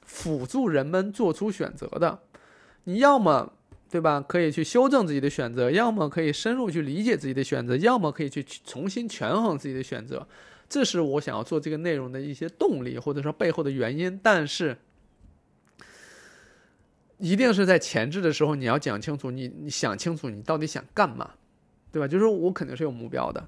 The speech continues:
但是至于大家会说的说啊，那你做的这个内容好了之后带来的粉丝的，粉丝量的增长、关注量的增长，或者说广告的问询增长，或者是变现增长等等，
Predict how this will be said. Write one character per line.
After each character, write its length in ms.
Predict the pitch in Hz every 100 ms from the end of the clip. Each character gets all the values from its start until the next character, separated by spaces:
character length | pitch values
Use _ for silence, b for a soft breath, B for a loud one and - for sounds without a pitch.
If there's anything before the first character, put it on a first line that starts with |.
| -
但 180 | 180 156
是 320 | 143 160 135 B B B
至 320 | - 226 202
于 160 | 156 151
大 160 | 175 170
家 160 | 175
会 140 | 165 143
说 200 | 160 165
的 100 | 156
说 140 | 165
啊， 120 | 165
那 140 | 165 165
你 140 | 135
做 160 | 123 170
的 80 |
这 60 | 160
个 60 | 170
内 100 | 170
容 160 | 175
好 160 | 175 135
了 100 | 127
之 80 | 160
后 60 |
带 160 | 156 165
来 120 | 156
的 80 | 175
粉 220 | - 127
丝 180 | 143 170
的， 300 | 180 170 165
粉 160 | 139
丝 120 | 127 175
量 140 | 220
的 80 | 185
增 180 | 190 226
长、 320 | 175 - 139
关 160 | 180 202
注 60 |
量 120 | 214 196
的 60 |
增 180 | 151 160
长， 200 | 143 131
或 120 | 143
者 100 | 143
说 100 | 135
广 180 | 156 139
告 100 | 135
的 80 | 175
问 160 | 220 175
询 160 | 156 185
增 160 | 196
长， 220 | 185 135
或 120 | 143 139
者 100 | 139
是 60 |
变 220 | 139 202
现 340 | 170 214 170 143
增 220 | 147 165
长 220 | 156 120
等 120 | 123
等， 160 | 139 123